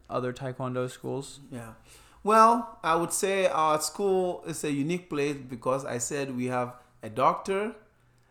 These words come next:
Speaker 2: that is a master over there, and I'm an engineer, you know, so we have role models outside of just, you know, um, Taekwondo master.
Speaker 1: Mm-hmm.
Speaker 2: Um,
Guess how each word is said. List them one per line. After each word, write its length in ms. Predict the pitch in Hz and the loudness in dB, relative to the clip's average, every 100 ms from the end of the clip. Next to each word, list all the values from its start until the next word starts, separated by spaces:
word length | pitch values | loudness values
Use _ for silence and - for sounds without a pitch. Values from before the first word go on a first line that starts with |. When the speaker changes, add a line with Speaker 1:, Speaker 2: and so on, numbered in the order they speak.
| _ - | _ -6
Speaker 2:
that 160 | 131 | -4
is 120 | 127 117 | -4 -6
a 120 | 113 | -8
master 360 | 107 139 - 147 | -4 -4 -4 -2
over 160 | 135 | -2
there, 400 | 123 107 120 131 120 | -2 -4 -4 -8 -10
and 120 | 110 | -6
I'm 140 | 127 143 | -4 -2
an 100 | 135 | -4
engineer, 600 | 131 127 127 135 139 131 | -4 -4 -4 -4 -6 -6
you 160 | 127 | -8
know, 60 | 127 | -6
so 60 | 139 | -4
we 80 | |
have 240 | 131 123 123 | -2 -4 -6
role 280 | 120 123 165 | -8 -4 -2
models 460 | 143 120 107 107 - | -2 -4 -8 -12 -10
outside 440 | 107 120 - 120 113 | -6 -6 -4 -6 -6
of 200 | 104 107 | -10 -10
just, 300 | 107 113 - | -10 -10 -12
you 80 | 123 | -14
know, 300 | 107 101 98 - - 73 | -12 -12 -14 -20 -20 -16
um, 380 | 73 101 95 - - - | -14 -14 -14 -16 -20 -20
Taekwondo 400 | 104 113 110 107 | -16 -10 -8 -8
master. 280 | 92 107 143 | -10 -8 -8
Speaker 1:
Mm-hmm. 840 | 135 131 - _ _ _ _ - | -6 -8 -12 _ _ _ _ -16
Speaker 2:
Um, 460 | 113 107 104 98 | -12 -12 -12 -14